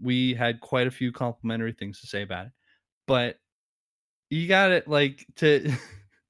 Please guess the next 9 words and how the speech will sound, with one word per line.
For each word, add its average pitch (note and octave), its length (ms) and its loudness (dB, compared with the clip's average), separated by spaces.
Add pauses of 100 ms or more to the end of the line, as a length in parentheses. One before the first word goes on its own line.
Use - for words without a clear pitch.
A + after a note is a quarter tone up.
(520)
<laughs> - 340 -20
I, G#3 340 4
I G3 180 4
see G3+ 240 -4
what's, F#3 240 -2
where D#3+ 160 2
Scorsese's B2+ 600 0
coming A2 320 -4
from, C#3+ 400 -4